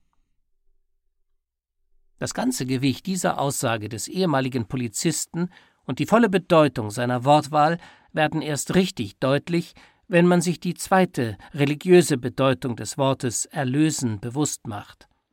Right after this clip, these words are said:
Wer Menschen erlöst, ist der Erlöser, der Heiland und Retter. Im Hinblick auf die Motivation und das Bewusstsein der Polizisten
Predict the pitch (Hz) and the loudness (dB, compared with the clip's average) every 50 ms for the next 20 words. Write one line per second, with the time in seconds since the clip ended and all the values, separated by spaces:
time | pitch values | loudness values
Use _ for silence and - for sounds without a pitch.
0 | _ _ _ _ _ _ - 160 156 147 143 147 - _ 170 165 185 220 240 - | _ _ _ _ _ _ -4 0 2 2 2 0 -2 _ 0 2 2 2 2 0
1 | - - 180 160 - 165 147 151 170 180 190 180 - - - - - - - 180 | -2 -4 -4 -4 -4 -6 -2 2 4 4 4 2 0 -4 -8 -10 -12 -8 -6 -4
2 | 165 - - - - _ - - - 175 160 156 147 - 160 147 123 156 165 165 | -4 -4 -6 -10 -12 _ -20 -18 -8 -6 -4 -4 -4 -4 -6 -6 -2 0 2 2
3 | 147 - - 101 - - _ - _ _ _ _ _ - - - - 156 156 160 | 2 0 -4 -10 -12 -14 _ -20 _ _ _ _ _ -10 -8 -2 0 2 2 4
4 | 156 156 143 143 156 151 - - _ _ _ _ _ - - 160 - 156 143 165 | 4 4 2 2 0 -4 -8 -18 _ _ _ _ _ -10 -10 -8 -8 -6 -4 -2
5 | 170 170 - 101 90 - _ - - - - - - _ _ _ _ _ _ _ | -4 -4 -6 -12 -16 -18 _ -20 -20 -20 -20 -20 -20 _ _ _ _ _ _ _
6 | _ _ _ _ _ _ _ _ _ _ _ _ _ _ _ _ _ _ _ - | _ _ _ _ _ _ _ _ _ _ _ _ _ _ _ _ _ _ _ 2
7 | 175 175 147 196 240 240 190 180 135 117 - 120 120 - - 139 123 123 135 139 | 4 6 6 8 6 6 6 4 -2 -2 -4 -8 -8 -6 -4 -2 0 0 0 0
8 | - 147 123 127 117 - - - 151 156 165 185 214 226 - - - _ _ - | -2 -2 -4 -4 -4 -4 0 2 2 4 4 2 0 -2 -6 -10 -20 _ _ -8
9 | 180 151 - 175 - - - 170 143 160 196 202 - - - - 117 101 95 - | -6 -4 -4 -4 -6 -4 -4 -4 0 2 0 0 0 -4 -6 -6 -6 -6 -6 -8
10 | 104 95 - 123 131 127 - - 160 151 - - - - 180 180 | -10 -12 -10 -10 -10 -10 -4 -4 -4 -2 -4 -6 -6 -4 -4 -4